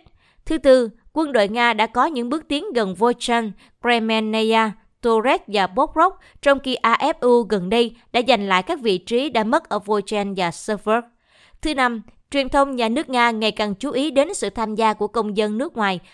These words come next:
vào các hoạt động quân sự của nước này tại Ukraine, có thể là nhằm trấn an công chúng trong nước rằng Moscow tiếp tục tuyển đủ quân và sẽ không cần phải công bố một đợt động viên khác.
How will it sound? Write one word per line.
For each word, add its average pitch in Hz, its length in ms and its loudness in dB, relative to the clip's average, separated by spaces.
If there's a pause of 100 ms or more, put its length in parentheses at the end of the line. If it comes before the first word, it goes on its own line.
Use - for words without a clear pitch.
(100)
vào 208 180 0
các 285 200 -6
hoạt 202 160 2
động 190 240 0
quân 262 160 0
sự 185 340 -2
của 202 100 0
nước 269 200 -2
này 190 200 -4
tại 175 280 -8
Ukraine, 214 540 0 (320)
có 320 120 0
thể 226 200 2
là 226 180 2
nhằm 202 300 -4
trấn 233 260 -4
an 220 180 0
công 214 220 -2
chúng 247 300 -4
trong 220 200 -2
nước 294 160 -2
rằng 196 260 0 (240)
Moscow 240 600 2
tiếp 320 180 -8
tục 220 240 -2
tuyển 226 300 -2
đủ 220 240 2
quân 269 200 2 (260)
và 233 140 4
sẽ 240 160 -2
không 277 240 -2
cần 208 180 -4
phải 226 120 -4
công 233 260 -2
bố 233 200 2
một 294 180 -6
đợt 180 200 -4
động 175 240 -6
viên 220 180 -2
khác. 262 280 -2